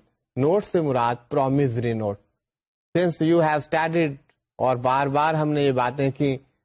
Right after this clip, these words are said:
تو اب اس اسٹیج پر ہم کہہ سکتے ہیں note and bills and that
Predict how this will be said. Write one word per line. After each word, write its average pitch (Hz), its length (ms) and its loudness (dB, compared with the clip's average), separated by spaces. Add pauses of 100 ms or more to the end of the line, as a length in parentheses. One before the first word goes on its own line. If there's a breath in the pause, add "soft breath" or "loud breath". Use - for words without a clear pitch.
(220)
تو 147 80 2
اب 151 160 0
اس 170 60 0
اسٹیج 156 380 -2
پر 151 120 0
ہم 135 220 0
کہہ 143 260 0
سکتے 131 400 -4
ہیں 127 120 0
note 135 640 0
and 113 100 -4
bills 131 320 0 (580)
and 120 100 -4
that 127 340 -2